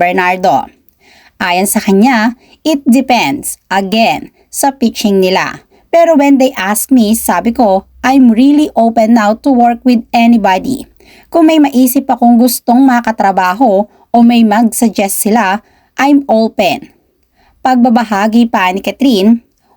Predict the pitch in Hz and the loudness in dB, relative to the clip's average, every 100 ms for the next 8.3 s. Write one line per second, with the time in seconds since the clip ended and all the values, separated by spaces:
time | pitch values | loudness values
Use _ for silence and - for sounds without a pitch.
0 | _ 208 247 254 269 269 247 226 254 285 | _ 0 2 0 2 2 2 0 0 0
1 | 277 277 277 277 277 254 233 240 233 233 | 0 2 4 2 2 2 2 2 0 -2
2 | 220 226 208 185 202 226 262 240 - - | -4 -2 -2 0 -2 0 0 0 -2 -2
3 | 294 240 254 277 320 294 254 247 247 180 | 2 2 2 -2 -2 2 2 2 2 0
4 | 170 175 185 180 151 135 - 196 190 - | -2 -2 0 0 -2 -6 -6 -6 -6 -10
5 | 165 185 - 269 233 175 170 175 170 180 | -4 -4 -4 -2 0 0 -2 -4 -2 -2
6 | 269 208 220 - - 285 269 262 262 240 | -2 -2 -2 -8 -6 -2 0 -2 -2 0
7 | 233 233 226 175 170 202 - 202 180 175 | 0 0 -2 -2 -2 -4 -4 -4 -2 -4
8 | - - - | -4 -8 -8